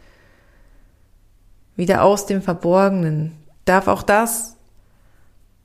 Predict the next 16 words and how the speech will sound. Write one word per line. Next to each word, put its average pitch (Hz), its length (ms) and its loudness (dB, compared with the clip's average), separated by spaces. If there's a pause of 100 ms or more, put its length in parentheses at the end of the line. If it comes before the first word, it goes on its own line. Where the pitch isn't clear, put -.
(140)
was 180 220 -4
unaussprechbar 220 1160 -2
ist, - 440 -12 (800)
ja 180 120 -2
fast 208 400 -2
unfühlbar 208 800 0
ist, - 320 -6
wieder 175 480 -4 (1900)
an 175 160 -2
die 175 120 -2
Sichtbarkeit 185 920 -4
kommen, 165 380 -4
aus 165 200 -4
dem 170 180 -6
Dunkel 196 480 -4
heraufströmen, 185 1120 0